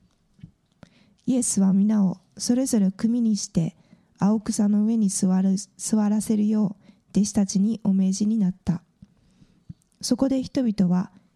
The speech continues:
百人、五十人と固まって席に着いた。するとイエスは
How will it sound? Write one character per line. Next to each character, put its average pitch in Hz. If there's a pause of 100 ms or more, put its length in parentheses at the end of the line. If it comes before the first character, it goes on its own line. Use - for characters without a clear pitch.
(160)
百 202
人、 175 (340)
五 208
十 262
人 208
と -
固 190
ま 185
っ 185
て - (280)
席 226
に 226
着 190
い 190
た。 - (1400)
す -
る 254
と 262
イ 254
エ 240
ス -
は -